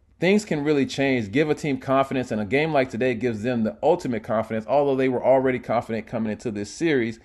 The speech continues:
Then add on the bulletin board material of the fact that it's, even if it's not true, the perception is that the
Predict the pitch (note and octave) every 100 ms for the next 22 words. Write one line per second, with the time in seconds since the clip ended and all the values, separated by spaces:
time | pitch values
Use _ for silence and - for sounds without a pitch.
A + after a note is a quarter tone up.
0 | - - - - - D#3+ G#3+ G#3 - D3+
1 | F#3 F#3 E3+ B2 D#3 D#3 D#3 B2 C3 B2+
2 | B2 - C#3 B2+ A#2 A#2 C3 C3 C3 A#2+
3 | B2 - D#3 G3 F#3 E3+ D3+ - A#2 C3+
4 | A#2 - C3+ C#3+ E3+ - - - D3 C#3+
5 | A#2+ - G3+ A3 E3+ C#3+ B2+ B2 A2 G#2
6 | A#2+ A2+ - A2+